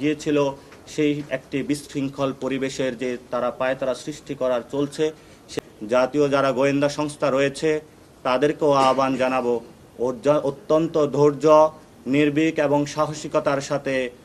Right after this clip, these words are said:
বাংলাদেশের যে অস্তিত্ব আমরা এই মাসে অর্জন করেছিলাম উনিশশো একাত্তর সালে লক্ষ প্রাণের বিনিময়ে, সেই শহীদদের রক্তের বলিদানের উপরে তাকিয়ে আমরা আমাদের মাটি, মা, এই বাংলাদেশকে যে কোনো মূল্যে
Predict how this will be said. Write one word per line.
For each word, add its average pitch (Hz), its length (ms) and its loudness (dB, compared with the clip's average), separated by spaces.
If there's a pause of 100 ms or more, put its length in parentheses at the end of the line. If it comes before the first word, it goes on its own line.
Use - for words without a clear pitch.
(200)
বাংলাদেশের 143 800 0
যে 127 80 -2
অস্তিত্ব 135 640 -4
আমরা 135 540 2 (360)
এই 143 280 2
মাসে 143 460 0
অর্জন 139 480 0
করেছিলাম 139 520 -2
উনিশশো 131 260 -4
একাত্তর 131 540 -6
সালে 127 260 -4
লক্ষ 131 400 -4
প্রাণের 127 460 -4
বিনিময়ে, 131 580 0 (460)
সেই 139 300 0
শহীদদের 139 760 2
রক্তের 143 600 0
বলিদানের 147 560 2
উপরে 143 300 0
তাকিয়ে 139 560 0 (380)
আমরা 139 420 0
আমাদের 127 460 0
মাটি, 127 440 -2
মা, 127 360 0 (360)
এই 135 180 -2
বাংলাদেশকে 127 880 -2
যে 120 240 -4
কোনো 120 180 -6
মূল্যে 120 440 -2